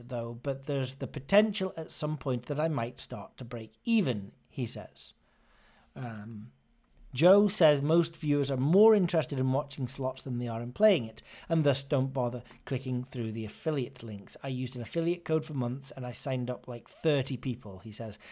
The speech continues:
"The sponsor was losing money hand over fist on me." Now he has a different kind of deal that's common on Twitch. He is paid a salary by his sponsor, which he gambles himself.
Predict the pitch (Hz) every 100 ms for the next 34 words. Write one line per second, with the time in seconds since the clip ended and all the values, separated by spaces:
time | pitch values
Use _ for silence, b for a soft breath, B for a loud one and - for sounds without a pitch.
0 | B - - 165 196 196 147 127 - B
1 | B B 131 127 143 170 151 135 131 120
2 | 117 b b - 185 185 170 - 165 151
3 | 139 131 - 143 - - - 113 104 87
4 | 82 _ _ _ _ _ _ _ _ _
5 | _ _ _ _ _ B B B B -
6 | 170 202 147 175 - 131 165 143 139 -
7 | - 117 208 202 135 123 - 120 113 104
8 | 104 110 101 107 110 - - 107 120 113
9 | 110 - 98 - 139 147 - 180 180 -
10 | - 226 226 170 131 123 135 135 180 -
11 | - 120 110 - 151 - B B B _
12 | 165 170 202 165 151 156 160 156 170 165
13 | - 113 120